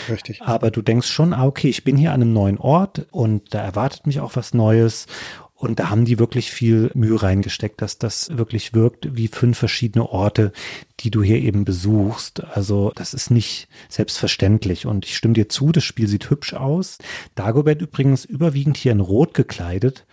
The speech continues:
Speaker 2: Das ist mir zunächst gar nicht als ungewöhnlich aufgefallen, aber normalerweise ist sein Frack eher blau, ein bisschen dominanter. Das haben sie hier in Rot geändert, damit er sich besser von den teilweise etwas dunklen Hintergründen abhebt.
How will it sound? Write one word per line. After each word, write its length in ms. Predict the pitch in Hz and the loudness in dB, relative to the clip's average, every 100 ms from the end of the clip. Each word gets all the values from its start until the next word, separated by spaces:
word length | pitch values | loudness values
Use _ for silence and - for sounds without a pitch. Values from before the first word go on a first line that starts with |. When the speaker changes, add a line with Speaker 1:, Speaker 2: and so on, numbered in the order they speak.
| - - | -20 -16
Speaker 2:
Das 100 | 101 | -12
ist 140 | 110 135 | -4 -2
mir 80 | |
zunächst 400 | 127 117 120 147 | 0 2 2 2
gar 160 | - 131 | 0 2
nicht 160 | 156 120 | 2 2
als 140 | - | -2
ungewöhnlich 680 | - 139 190 120 107 107 - | 0 2 2 2 2 0 -4
aufgefallen, 520 | 107 - 127 - 117 | -8 -6 -6 -2 0
aber 120 | 110 | 0
normalerweise 600 | 101 95 95 139 160 143 | 2 0 2 2 4 2
ist 60 | 135 | 0
sein 160 | 127 117 | -2 -4
Frack 440 | - 131 - - - | -2 -4 -4 -10 -4
eher 240 | 127 131 | 0 0
blau, 680 | - - - 101 113 110 98 - - - _ | -2 -10 -6 0 2 0 -2 -14 -20 -20 _
ein 80 | 101 | -8
bisschen 280 | 107 - 107 | -6 -4 0
dominanter. 580 | 104 104 95 117 113 | 2 2 2 2 2
Das 200 | 101 98 | -2 -2
haben 140 | 107 107 | -2 -2
sie 100 | 107 | 0
hier 140 | 113 | 0
in 80 | 107 | 2
Rot 260 | 98 117 - | 2 -2 -2
geändert, 540 | 123 - 123 135 131 | -4 0 2 4 2
damit 220 | 110 110 | 0 0
er 100 | - | -2
sich 220 | 107 107 - | -6 -6 -6
besser 380 | 113 127 117 - - - | 0 2 2 0 -10 -20
von 200 | - 110 | -6 0
den 120 | 107 | 0
teilweise 460 | 98 110 110 113 113 | 0 0 2 2 2
etwas 260 | - 107 - | 0 -6 0
dunklen 360 | 120 113 110 | 0 2 0
Hintergründen 640 | 90 131 131 - 101 - - | 0 0 0 0 -4 -2 -6
abhebt. 640 | - - 104 101 - _ | -6 -8 -2 0 -2 _